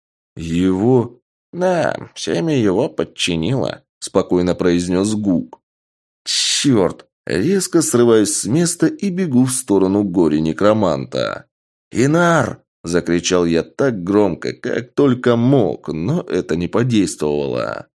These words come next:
От артефакта трейсера отделяло всего несколько шагов, и я понимал, что мне не успеть. Рыжеволосый паренёк протягивает руку к семени разложения, и сфера оказывается в его ладони.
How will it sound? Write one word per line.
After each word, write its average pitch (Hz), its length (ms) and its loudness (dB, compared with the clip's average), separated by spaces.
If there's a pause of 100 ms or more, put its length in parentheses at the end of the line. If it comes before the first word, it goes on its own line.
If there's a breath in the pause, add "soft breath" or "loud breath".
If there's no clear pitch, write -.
(240)
От - 180 -8
артефакта 123 600 -2
трейсера 113 520 2
отделяло 101 500 0
всего 104 300 0
несколько 113 480 -2
шагов, 107 720 0
и 78 60 -6 (180)
я 113 180 -2
понимал, 135 640 -2
что 117 240 0
мне 85 300 0
не 78 120 -2
успеть. 87 840 -4 (760)
Рыжеволосый 123 880 2
паренёк 95 500 0
протягивает 90 720 0
руку 90 280 -4
к - 80 -8
семени 82 380 -2
разложения, 73 920 -2
и 65 180 -8
сфера - 600 -4
оказывается 87 800 -2
в - 20 0
его 85 360 -2
ладони. 71 800 -2